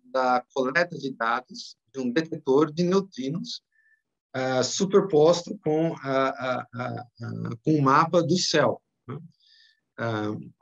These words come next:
então, eh, isso daqui tem um detector de neutrinos, eh, que eu vou falar um pouco mais sobre ele, chamado ice cube, que, eh, tomou, está tomando dados, isso daqui, eh, não sei, eh,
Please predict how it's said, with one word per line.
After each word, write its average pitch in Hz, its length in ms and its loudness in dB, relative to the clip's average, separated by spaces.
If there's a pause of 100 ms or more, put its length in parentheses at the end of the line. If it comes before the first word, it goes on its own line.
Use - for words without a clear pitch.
(1200)
então, 151 360 0 (120)
eh, 135 160 -2
isso 135 100 -4
daqui 156 320 2
tem 143 220 -2
um 143 40 4
detector 143 540 2
de 160 100 0
neutrinos, 127 800 -6
eh, 107 200 2
que - 280 -12
eu 117 60 -2
vou 117 80 -2
falar 123 220 2
um 113 100 -4
pouco 131 220 -2
mais 113 260 -2
sobre 107 320 -2
ele, 131 180 2
chamado 123 320 -6 (120)
ice - 340 0
cube, 131 260 -2 (960)
que, 139 420 0
eh, 127 200 -2
tomou, 139 400 0 (260)
está 170 220 -2
tomando 147 360 2
dados, 139 560 -4 (120)
isso - 160 -20
daqui, 131 460 -10
eh, 113 260 -8
não 110 120 -10
sei, 139 200 0
eh, - 600 -8